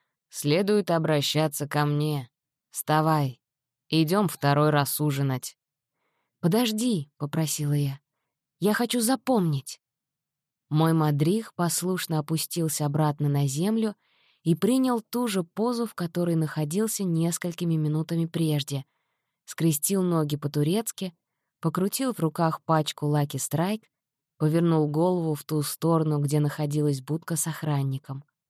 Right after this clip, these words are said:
На белой толстовке на груди было написано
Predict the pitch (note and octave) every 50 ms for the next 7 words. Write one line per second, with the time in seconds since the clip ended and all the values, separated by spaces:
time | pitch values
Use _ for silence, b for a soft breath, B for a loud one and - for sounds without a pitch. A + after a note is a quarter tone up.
0 | _ _ _ _ _ _ _ _ _ _ _ _ - D3+ D#3+ D#3 D#3+ D#3+ G#3 A#3
1 | A#3 A3 G3+ - G3 F#3 F#3+ E3+ - - - A#3+ C4 B3 - - F#3+ F3+ E3 D#3+
2 | E3 E3+ E3 D#3+ D#3 D3+ D3 C#3 B2+ D#3+ F3 F#3+ F#3+ F#3 F#3 F3+ E3+ F3 F3 E3+
3 | D#3+ - - D3+ D3 C#3+ C#3+